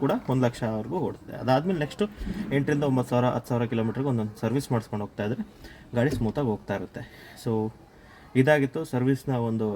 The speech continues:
ಎಕ್ಸ್ಪೀರಿಯನ್ಸು ನಮ್ಮದು. ಆ, ಲಾಸ್ಟ್ ವಿಡಿಯೋದಲ್ಲಿ ಸ್ವಲ್ಪ ಕಮೆಂಟ್ಸ್ ಬಂದಿತ್ತು ಇದ್ರ ರಿಲೇಟೆಡು. So, ಆ ಕಾರಣಕ್ಕೋಸ್ಕರ ಅದು, ಇದೊಂದು ಸೆಕೆಂಡ್ ವಿಡಿಯೋ ಮಾಡೋಣ ಅಂತ ಹೇಳ್ಬಿಟ್ಟು ಮಾಡ್ತಾಯಿದ್ದೀನಿ. ನೀವಿನ್ನೂ ಆ ವಿಡಿಯೋ ನೋಡಿಲ್ಲ ಅಂದರೆ ಇಲ್ಲಿ ನಮ್ಮ ಲಿಂಕ್ ಕೊಟ್ಟಿರ್ತೀವಿ, ಇನ್ನೊಂದ್ಸರಿ ಹೇಳ್ತಾಯಿದ್ದೀನಿ, ಆ ಲಿಂಕ್ ಅದ್ರ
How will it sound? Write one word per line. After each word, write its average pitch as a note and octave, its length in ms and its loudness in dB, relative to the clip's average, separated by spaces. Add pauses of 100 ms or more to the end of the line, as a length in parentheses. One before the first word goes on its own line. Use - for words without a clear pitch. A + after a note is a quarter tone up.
(140)
ಎಕ್ಸ್ಪೀರಿಯನ್ಸು A2+ 600 0 (580)
ನಮ್ಮದು. G#3 220 -4 (640)
ಆ, - 20 2 (420)
ಲಾಸ್ಟ್ D3 220 0
ವಿಡಿಯೋದಲ್ಲಿ C3 340 4
ಸ್ವಲ್ಪ A2 140 -4 (120)
ಕಮೆಂಟ್ಸ್ C#3 340 0
ಬಂದಿತ್ತು A#2 360 0
ಇದ್ರ A#2+ 180 2
ರಿಲೇಟೆಡು. A2 400 0 (460)
So, B2 60 0 (300)
ಆ - 20 4 (120)
ಕಾರಣಕ್ಕೋಸ್ಕರ B2 520 0 (160)
ಅದು, A#2+ 140 -4 (240)
ಇದೊಂದು A2 260 -2
ಸೆಕೆಂಡ್ C#3 260 2 (100)
ವಿಡಿಯೋ B2 160 4 (100)
ಮಾಡೋಣ G#2 300 0
ಅಂತ F#2+ 120 -8
ಹೇಳ್ಬಿಟ್ಟು G#2 280 -6
ಮಾಡ್ತಾಯಿದ್ದೀನಿ. G#2+ 400 -2 (340)
ನೀವಿನ್ನೂ D#3 260 4 (140)
ಆ - 20 4 (140)
ವಿಡಿಯೋ C#3+ 240 4
ನೋಡಿಲ್ಲ C#3 320 6
ಅಂದರೆ A#2 160 0 (340)
ಇಲ್ಲಿ B2+ 220 2
ನಮ್ಮ A#2+ 180 4
ಲಿಂಕ್ D#3+ 160 2
ಕೊಟ್ಟಿರ್ತೀವಿ, C#3 460 2
ಇನ್ನೊಂದ್ಸರಿ A#2+ 300 0
ಹೇಳ್ತಾಯಿದ್ದೀನಿ, A#2+ 440 -4
ಆ C#3+ 40 4 (100)
ಲಿಂಕ್ D3+ 200 -2 (280)
ಅದ್ರ B2+ 140 -2